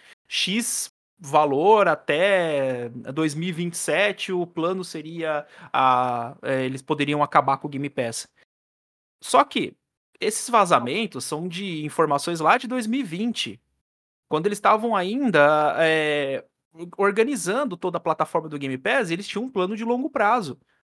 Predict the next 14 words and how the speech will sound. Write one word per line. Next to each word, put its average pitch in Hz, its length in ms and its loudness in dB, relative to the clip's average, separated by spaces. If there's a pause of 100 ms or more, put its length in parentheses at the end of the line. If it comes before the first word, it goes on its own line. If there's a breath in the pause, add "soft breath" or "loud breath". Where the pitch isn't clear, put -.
(240)
Só 214 120 -2
que, - 120 -10
cara, - 300 2
querendo 185 460 -2
ou 160 80 0
não, 156 400 0
falar 170 240 2
assim, 180 160 -2
"Ah, 302 200 0
não, 285 200 -2
porque 226 180 -8
a 214 100 0
Microsoft 214 600 0
es-, - 200 -10